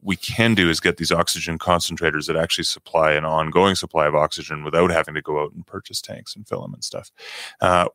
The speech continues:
Randeep has proposed a twenty-bed temporary facility. Uh, the facility itself will be supplied by the government,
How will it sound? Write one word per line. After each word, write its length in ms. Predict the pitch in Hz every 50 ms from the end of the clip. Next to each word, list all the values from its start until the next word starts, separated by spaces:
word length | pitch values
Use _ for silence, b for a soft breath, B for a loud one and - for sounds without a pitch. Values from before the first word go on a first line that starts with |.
| _ _ _ _ _ _ _ _ _ _ _ _ _ _ _ _ _ _ -
Randeep 340 | 104 110 107 113 127 123 -
has 420 | 110 127 120 110 98 - - - - _
proposed 420 | - - 92 - 98 95 90 -
a 40 | -
twenty-bed 680 | - - - - 98 98 95 90 87 87 87 85 85 - _ _ _ _ _ - - _ _ 151 - - - _ _ _ _ _ -
temporary 500 | - 107 101 - 101 95 92 90 90 87
facility. 760 | - - - - 90 - - 90 82 80 80 78 80 87 B B B B B B B B -
Uh, 380 | 110 95 85 82 80 80 85 - - _
the 240 | 95 90 90 85 82
facility 500 | - - 98 - - 107 101 92 95 92
itself 360 | 87 - - 120 113 110 -
will 80 | 104 95
be 60 | 90
supplied 360 | - - - - 98 87 85
by 100 | - 85
the 100 | 82 80
government, 400 | 73 95 98 95 101 95 104 -